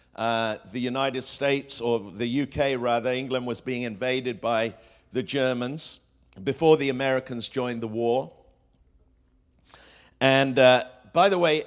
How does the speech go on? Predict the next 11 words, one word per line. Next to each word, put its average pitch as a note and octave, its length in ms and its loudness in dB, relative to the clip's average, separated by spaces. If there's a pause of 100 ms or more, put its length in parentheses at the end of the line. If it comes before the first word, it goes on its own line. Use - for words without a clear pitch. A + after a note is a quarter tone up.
(140)
most F3 420 -2
people C#3 240 -2
don't C3+ 280 -4
know D3 140 0
that A2+ 160 -6
Winston D3+ 320 -6
Churchill's B2 480 -6
mother B2+ 260 -4
was G2+ 200 -6
an G#2+ 100 -10
American. A2+ 580 -6